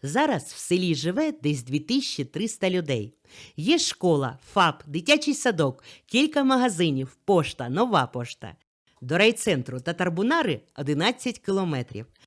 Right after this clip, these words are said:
До найближчого моря в Приморському — сорок вісім кілометрів. До Одеси — сто сорок один.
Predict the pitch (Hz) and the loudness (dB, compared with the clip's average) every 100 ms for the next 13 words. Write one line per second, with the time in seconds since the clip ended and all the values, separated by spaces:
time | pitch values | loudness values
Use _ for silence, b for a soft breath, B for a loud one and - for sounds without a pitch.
0 | - 131 208 233 202 226 - 214 208 233 | -4 2 4 4 4 0 2 2 2 2
1 | 339 320 143 - 165 180 147 120 - 123 | 2 2 0 -2 0 2 0 -4 -8 -8
2 | 120 143 - - 226 302 302 135 165 170 | -8 -12 -8 -2 0 0 -4 -4 -4 -4
3 | 185 175 180 170 139 - 98 - b b | -6 -4 -4 -2 -4 -8 -14 -16 b b
4 | b 127 143 131 110 220 285 320 302 - | b -2 0 0 0 -2 -2 -6 -8 -12
5 | - 135 202 254 - 156 170 156 127 120 | -12 -4 -4 -4 -4 -4 -4 -6 -6 -8
6 | 117 | -10